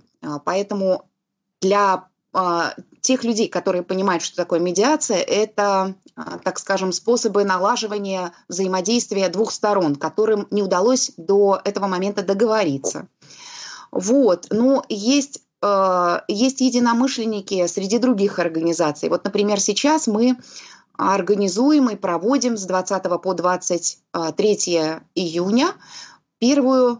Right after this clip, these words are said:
практическую конференцию «Культура родословия в современной с-, семье». Тема достаточно интересная,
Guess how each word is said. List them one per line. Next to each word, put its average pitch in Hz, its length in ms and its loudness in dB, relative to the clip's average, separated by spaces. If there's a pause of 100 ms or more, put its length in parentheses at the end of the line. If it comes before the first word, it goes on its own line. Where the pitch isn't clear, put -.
практическую 202 760 -2
конференцию 233 880 0
«Культура 208 400 2
родословия 185 480 0
в 202 40 -8
современной 190 480 -2
с-, 208 200 -4
семье». 202 560 0 (460)
Тема 254 280 4
достаточно 208 560 0
интересная, 208 880 -2